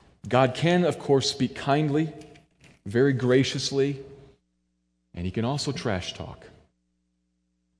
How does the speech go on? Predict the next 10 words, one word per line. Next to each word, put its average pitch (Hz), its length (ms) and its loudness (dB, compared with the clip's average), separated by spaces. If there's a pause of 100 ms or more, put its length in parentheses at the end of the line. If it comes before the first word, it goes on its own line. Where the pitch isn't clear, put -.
(400)
And 101 200 2
this 143 180 4
is 131 80 -2
an 123 80 2
example 101 460 -2
of 87 80 -6
the 98 80 -2
latter. 78 380 -6 (1900)
They 123 160 8
rebel, 143 1000 6